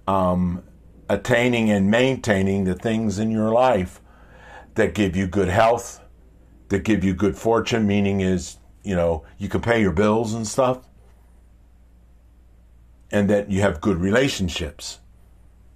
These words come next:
You're responsible for that. As we approach the end of March, you will, you, you should be beginning to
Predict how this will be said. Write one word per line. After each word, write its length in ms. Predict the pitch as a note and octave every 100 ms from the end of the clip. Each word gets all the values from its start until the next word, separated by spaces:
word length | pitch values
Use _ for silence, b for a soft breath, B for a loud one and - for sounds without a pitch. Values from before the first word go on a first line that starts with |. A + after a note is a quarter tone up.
| - _ - - -
You're 100 | F#2
responsible 640 | F2+ C3 C3 - F2 E2+
for 160 | D#2 E2
that. 240 | D2 - - b b b - - - - - - - - - - - - - - - - - - - - - - - - - B -
As 200 | G#2+ G#2+
we 100 | B2+
approach 380 | - C#3+ C3+
the 180 | - C3
end 180 | C3 B2+
of 60 | A#2+
March, 600 | B2+ C#3 C#3+ - - - - - - - - - - - - - - - - - b b b b b b - - -
you 160 | A2
will, 280 | A#2+ A2+ G2+
you, 360 | - A2+ A2 G#2+
you 180 | G#2 G#2+
should 300 | - C#3 A2+
be 160 | A#2+
beginning 640 | G#2 F#2+ G2 A2+ A2 G#2 G2
to 380 | G#2 F#2+ F2+